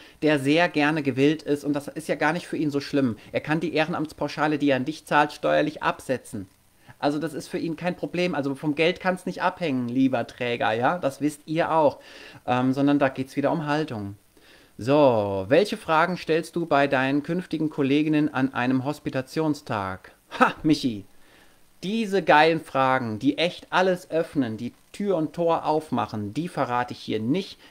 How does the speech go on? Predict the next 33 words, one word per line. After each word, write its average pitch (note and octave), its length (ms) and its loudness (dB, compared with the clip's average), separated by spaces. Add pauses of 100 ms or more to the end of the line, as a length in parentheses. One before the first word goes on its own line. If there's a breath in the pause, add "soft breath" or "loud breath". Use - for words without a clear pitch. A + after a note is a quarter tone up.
Die E3 80 -8
kriegt - 240 -8
ihr A2 120 -2
auf A#2 120 -8
der B2 80 -2
Kita-Helden-Coach-Ausbildung, D3 1400 0
die C#3 100 -4
kriegt - 220 -10
ihr C3 80 -2
bei B2 120 -4
der A2+ 140 -2
Ausbildung C3+ 500 -2
zum A#2+ 140 -8
Thema B2 240 -4
Schlagfertigkeit D#3 840 -2
in A#2+ 140 -2
München. E3+ 420 0 (380 loud breath)
Die F3+ 60 -6
verrate D#3 420 0
ich D3 140 -4
euch, C3+ 240 0
wenn E3+ 200 2
in C#3+ 120 6
meinen B2 260 0
Coachings, F#3 720 -2
meinen C3 280 2
Trainings D#3+ 420 -4
oder C3 120 -2
meinen A#2+ 200 -2
Inhouse-Fortbildungen, C#3+ 760 -2
aber A2+ 140 -2
nicht A#3+ 200 -4
hier. F#3+ 360 0